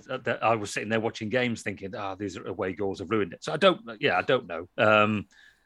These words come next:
um, Salah at two, it's, it's more generous than Lewandowski,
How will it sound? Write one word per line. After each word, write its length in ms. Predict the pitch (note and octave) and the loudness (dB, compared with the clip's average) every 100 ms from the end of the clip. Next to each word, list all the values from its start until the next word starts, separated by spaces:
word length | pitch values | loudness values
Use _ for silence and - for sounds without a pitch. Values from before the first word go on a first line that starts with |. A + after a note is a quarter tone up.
| _ _ _ _ | _ _ _ _
um, 520 | G#2+ A#2 A#2 A2+ B2 - _ - - - - - _ - | 0 2 2 0 -4 -10 _ -18 -16 -16 -18 -20 _ -6
Salah 380 | - E3+ F3 | 0 4 4
at 100 | E3+ | 2
two, 360 | - F#3+ F#3 F3+ - _ _ _ _ _ _ | 0 2 2 2 -6 _ _ _ _ _ _
it's, 200 | A2 - | -12 -10
it's 200 | C3+ A#2+ | -8 -2
more 160 | D#3 D3 | 2 4
generous 400 | D3+ D3 C#3 C3 | 4 4 2 4
than 380 | C3+ B2+ B2 B2 | 4 4 0 0
Lewandowski, 640 | B2+ B2+ B2+ E3 - C#3 | 0 2 4 2 2 -4